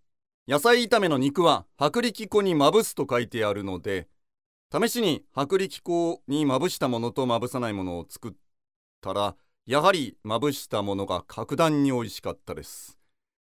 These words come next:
先人の教えはバカにならないなと思いました。本日、九月十八日は敬老の日です。「え、敬老の日は九月十五日じゃなかったのか？」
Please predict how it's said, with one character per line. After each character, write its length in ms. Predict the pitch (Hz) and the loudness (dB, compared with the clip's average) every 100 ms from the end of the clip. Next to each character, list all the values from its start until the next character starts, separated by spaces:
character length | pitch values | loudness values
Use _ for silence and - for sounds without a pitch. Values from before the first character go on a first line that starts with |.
| _ _ | _ _
先 240 | - - 147 | -8 -2 0
人 240 | 139 135 | 0 2
の 160 | 131 120 | 2 0
教 160 | - | -2
え 80 | 123 | 0
は 100 | 113 | 2
バ 160 | 98 104 | 0 -2
カ 120 | 160 | -2
に 80 | 170 | 2
な 120 | 151 | 4
ら 60 | 143 | 4
な 140 | 120 | 0
い 60 | 104 | -2
な 120 | 98 | -6
と 160 | - - _ _ _ - | -10 -20 _ _ _ -8
思 220 | 98 92 | -6 -4
い 80 | 85 | -8
ま 80 | |
し 80 | - | -10
た。 160 | - - _ _ _ _ _ _ | -16 -20 _ _ _ _ _ _
本 140 | 208 240 | 2 4
日、 360 | 180 131 113 | 2 -2 -4
九 200 | - 185 | -2 2
月 260 | 247 - 151 | 4 4 0
十 300 | 127 180 214 | 2 4 6
八 200 | 202 196 | 4 2
日 240 | 185 151 156 | 0 2 4
は 180 | 151 - _ _ - | 2 0 _ _ 0
敬 280 | 165 220 | 6 8
老 260 | 247 233 214 | 8 8 8
の 100 | 196 | 6
日 140 | 156 | 2
で 80 | 131 | 0
す。 280 | 110 - - _ _ _ _ _ | 0 -4 -16 _ _ _ _ _
「え、 140 | - 233 | 6 6
敬 280 | - 180 240 | 6 6 8
老 140 | 262 | 8
の 120 | 247 | 6
日 100 | 208 | 6
は 120 | 175 | 4
九 120 | 131 208 | 4 2
月 240 | 233 147 | 2 2
十 240 | 147 247 | 0 2
五 100 | 208 | 4
日 220 | 180 - 131 | 2 2 2
じ 80 | |
ゃ 60 | 135 | 4
な 100 | 127 | 4
か 80 | 139 | 0
っ 20 | |
た 80 | 127 | -2
の 80 | 110 | 0
か？」 220 | 127 | 0